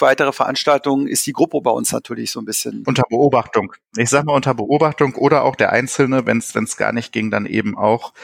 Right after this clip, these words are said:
Speaker 2: gesperrt oder ausgeladen. Das war ja das Thema der Folge, von der Orga ausgeladen. Da hab ich keine, keinen, keinen Spaß dran und ich glaub, die meisten Spieler auch nicht. Ähm,
Speaker 1: Nein.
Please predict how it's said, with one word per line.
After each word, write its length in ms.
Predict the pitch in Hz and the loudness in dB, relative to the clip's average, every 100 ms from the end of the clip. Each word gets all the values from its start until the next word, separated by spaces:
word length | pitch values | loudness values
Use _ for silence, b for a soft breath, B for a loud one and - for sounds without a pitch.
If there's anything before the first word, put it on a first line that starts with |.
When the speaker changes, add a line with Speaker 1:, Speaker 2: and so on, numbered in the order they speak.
| B B B | B B B
Speaker 2:
gesperrt 540 | 113 - 107 110 - | -2 0 0 0 -2
oder 260 | 110 107 95 | -2 0 2
ausgeladen. 720 | 135 - 156 139 135 143 151 - | 0 0 0 2 0 0 -4 -8
Das 180 | - 107 | -6 0
war 100 | 101 | 2
ja 60 | |
das 160 | 92 - | 2 0
Thema 260 | 120 131 | 0 2
der 100 | 135 | 0
Folge, 380 | 131 135 135 135 | 0 0 0 -2
von 140 | - 117 | -2 0
der 100 | 117 | 2
Orga 260 | 117 110 | 2 2
ausgeladen. 720 | 110 139 - 139 131 131 143 - | 2 2 2 0 2 0 -2 -6
Da 140 | - 104 | -2 0
hab 100 | 110 | 0
ich 140 | - | -2
keine, 380 | 123 113 110 120 | 0 2 0 0
keinen, 380 | 120 113 110 113 | -2 0 -2 -2
keinen 200 | 113 104 | -4 -4
Spaß 360 | - 110 123 | 0 0 0
dran 360 | - 123 127 - | -2 -2 -4 -10
und 300 | - 110 110 | -4 -2 -2
ich 120 | 117 | -2
glaub, 180 | - 113 | 0 -2
die 80 | 127 | 0
meisten 320 | 110 110 - | 0 0 -4
Spieler 440 | - - 113 107 104 | -6 0 2 4 2
auch 200 | 110 101 | -2 -4
nicht. 220 | 92 - | -8 -2
Ähm, 240 | 101 101 92 | 2 2 4
Speaker 1:
Nein. 340 | 120 120 117 | 4 2 0